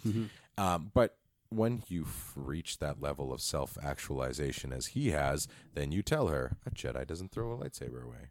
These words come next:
Speaker 2: So, I don't know. There was a few of that. I just thought it was funny that most of the reviews that were out there, 'cause I actually saw some for this,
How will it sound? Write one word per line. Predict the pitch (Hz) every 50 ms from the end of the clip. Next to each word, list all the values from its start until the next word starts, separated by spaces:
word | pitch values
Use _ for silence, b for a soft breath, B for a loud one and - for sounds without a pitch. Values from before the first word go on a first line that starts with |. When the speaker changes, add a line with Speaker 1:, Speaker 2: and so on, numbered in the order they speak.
| - - 131 - - - _ B B B B B B B
Speaker 2:
So, | - - - 78 71 69 67 67 -
I | - 95
don't | 87 80
know. | 76 71
There | 76 98
was | 101 98
a | 90
few | - - 78 73
of | 64 -
that. | 69 65 65 - - -
I | 90
just | 92 92 -
thought | - 87
it | 80
was | 73 -
funny | - - 78 78 73
that | 71 73 67
most | 64 73 71 71 - -
of | 73
the | 71 69
reviews | 69 67 65 67 67 69 69
that | 78 71 65
were | 67 65 64
out | 65 65 -
there, | - 69 64 62
'cause | - - 82
I | 82
actually | 80 - - 76 73
saw | - 76 71 69
some | - - 67 64
for | - 65
this, | 62 65 64 - -